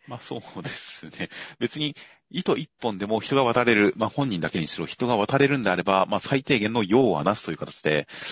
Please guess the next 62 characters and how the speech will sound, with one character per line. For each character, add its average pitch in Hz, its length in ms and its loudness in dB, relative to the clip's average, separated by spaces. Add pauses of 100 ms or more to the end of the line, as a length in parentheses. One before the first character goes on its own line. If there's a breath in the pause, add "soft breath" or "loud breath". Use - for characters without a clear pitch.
(240 loud breath)
ま 143 120 -2
ず 104 120 -8
い、 - 140 -8 (200)
ま 147 140 0
あ 127 120 2
橋 151 80 -2
の 123 60 -6
第 143 200 4
一 123 60 -2
歩 - 160 -14
と 101 80 -6
し - 60 -8
て - 60 -6
あ - 60 0
り 135 100 -2
か 113 100 -6
な 117 100 0
と - 80 -4
は 85 60 -2
僕 85 220 -6
も 92 120 -6
思 104 140 -2
い 135 60 -4
ま 139 120 -4
す - 120 -8
が、 98 180 4
思 113 160 -6
い 147 40 -4
ま 156 120 -4
す 143 140 -6
が、 147 80 4
で 135 80 2
も 120 80 0
や 107 80 0
っ - 40 -20
ぱ 135 120 0
り、 92 160 0 (560 loud breath)
そ - 180 0
れ 156 80 6
は 147 140 6
糸 147 180 4
だ 110 100 2
ろ 76 80 -6
っ - 20 -12 (360)
て 95 80 -2
い 92 280 0
う 90 40 -6
何 113 220 0
ら 147 80 0
か 143 80 -4
の 101 80 -6
ツ - 160 -10
ッ - 20 -20
コ 120 100 -4
ミ 98 80 -2
は 95 80 0
必 - 160 -6
要 90 60 -6
で 80 80 -14
す - 100 -12
よ - 60 -14
ね。 - 140 -20